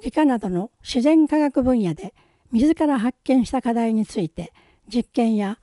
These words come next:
観察などを行い、科学的な視点から探究的に学習します。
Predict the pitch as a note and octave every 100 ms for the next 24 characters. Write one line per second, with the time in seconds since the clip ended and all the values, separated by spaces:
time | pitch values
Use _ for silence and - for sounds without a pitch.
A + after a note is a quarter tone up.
0 | _ - C#4+ D#4+ D#4 C#4+ C#4+ C#4 C#4 F#3
1 | - F#3+ F3 G3 _ _ _ - B3 D#4
2 | - D#4 D4 C#4+ C#4 - C#4 C4+ A#3+ G#3
3 | G#3 _ _ - D4 D#4+ - D#4 D#4 C#4
4 | C#4 D#4+ - A#3+ - - F#3 F3+ - F3
5 | - -